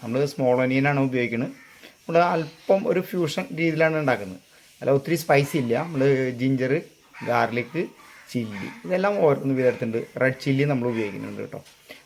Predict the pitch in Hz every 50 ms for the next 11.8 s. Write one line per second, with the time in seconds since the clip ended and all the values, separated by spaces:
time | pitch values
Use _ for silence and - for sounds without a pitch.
0 | _ - 147 170 175 180 202 208 226 226 226 - 190 170 170 170 - 190 180 165
1 | 156 143 - - 135 117 101 110 101 - - - 117 117 117 - 127 123 123 117
2 | 117 113 113 110 - 127 120 110 - - 107 107 101 107 107 - - - - -
3 | - - - - 120 117 127 143 151 151 165 165 160 156 156 151 139 - 175 156
4 | 165 156 139 - 139 117 - - _ _ _ _ _ _ - - - - - -
5 | - 135 139 147 - - - - 131 131 127 123 123 120 117 117 113 120 - 117
6 | 120 117 - - 180 196 247 - - - 156 147 165 190 - - 143 - 135 127
7 | 135 147 147 - 190 165 - 151 139 - - 131 131 135 131 131 143 139 139 151
8 | - - - - - - - - - - - - 131 123 123 123 123 120 120 120
9 | - - - 131 117 120 110 - 117 - - - - - - - - - - 131
10 | 135 139 156 160 147 139 143 135 139 143 147 151 - - - 143 131 127 135 139
11 | 135 131 123 127 123 127 127 135 147 156 175 180 185 190 208